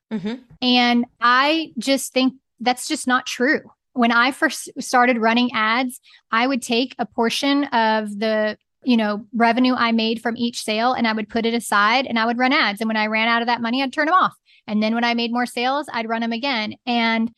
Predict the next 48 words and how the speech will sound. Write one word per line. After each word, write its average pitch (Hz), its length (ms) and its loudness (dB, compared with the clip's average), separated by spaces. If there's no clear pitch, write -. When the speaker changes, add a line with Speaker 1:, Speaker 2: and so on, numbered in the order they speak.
Speaker 2:
I 247 160 2
think 339 200 -2
it's 330 140 -2
important 254 420 0
to 254 80 -4
just 220 220 -4
start 220 280 -2
with 233 120 -2
what 226 140 -2
you 226 120 -2
have. 220 340 -4
Start 240 300 2
where 254 240 2
you're 226 240 -2
at. 233 320 2
Starting 302 480 2
and 269 160 0
doing 226 320 -2
it 349 180 -2
is 240 200 -2
more 233 320 0
important 254 720 -2
than 226 260 2
waiting 226 260 2
till 240 140 -4
you 226 100 -2
have 220 220 -4
this 220 180 -8
huge 220 320 0
budget. 208 360 -6
If 233 160 -2
you 254 240 2
have 240 520 0
a 226 100 -4
lead 233 340 0
magnet 240 520 2
or 208 180 -4
a 196 60 -4
webinar 233 440 2
or 220 80 -6
something 285 540 -2
that 277 140 -2
you 254 160 0
know 233 200 0
that 220 120 -6
you've 220 200 -6
done 220 260 0
organically 226 880 -2